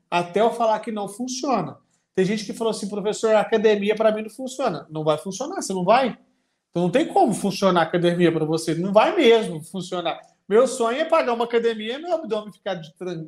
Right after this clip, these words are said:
de tanquinho, ou pagar um personal e ficar com o tanquinho. Não, você faz abdominal pra mim, que eu vou ficar aqui com o abdômen trincado.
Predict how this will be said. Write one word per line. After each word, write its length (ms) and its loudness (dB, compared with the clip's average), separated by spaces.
de 180 -18
tanquinho, 640 -4
ou 140 -4
pagar 240 2
um 100 -4
personal 760 0
e 100 2
ficar 380 0
com 80 -4
o 80 -6
tanquinho. 640 -2
Não, 160 -2
você 160 -6
faz 220 -2
abdominal 400 -4
pra 220 -8
mim, 160 -6
que 80 -6
eu 40 -2
vou 140 -2
ficar 140 -6
aqui 180 -8
com 120 -4
o 40 2
abdômen 400 2
trincado. 600 0